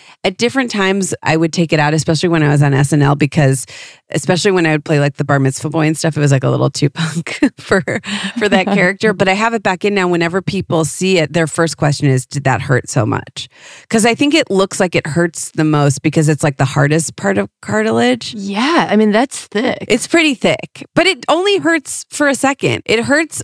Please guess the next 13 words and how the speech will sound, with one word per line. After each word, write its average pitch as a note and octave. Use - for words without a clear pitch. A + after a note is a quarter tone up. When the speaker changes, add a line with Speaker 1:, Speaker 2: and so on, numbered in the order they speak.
Speaker 1:
when A3
they're F#3+
closing, G3
'cause G3
I F#3+
have, G3
like, F3+
a D#3+
loop E3+
thing C#3+
in B2
there. G2+
It C3